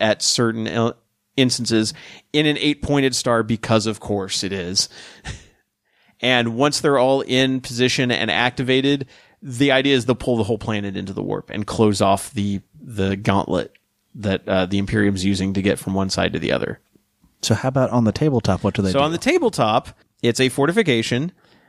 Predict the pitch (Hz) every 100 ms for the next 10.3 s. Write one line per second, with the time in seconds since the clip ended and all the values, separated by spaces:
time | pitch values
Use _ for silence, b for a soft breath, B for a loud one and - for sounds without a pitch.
0 | b - 113 110 - 160 170 180 160 160
1 | 165 165 147 143 147 - 147 - - 143
2 | 143 131 127 117 123 117 - 143 139 135
3 | 135 135 120 120 123 120 117 113 143 147
4 | 165 156 143 143 139 131 113 107 - 127
5 | 147 120 107 107 123 _ _ _ _ -
6 | 113 113 117 - 120 127 120 135 107 104
7 | 117 - b b b 113 113 - 147 139
8 | - 139 147 135 120 110 117 - 170 160
9 | 123 113 101 101 - - 170 110 98 95
10 | 95 123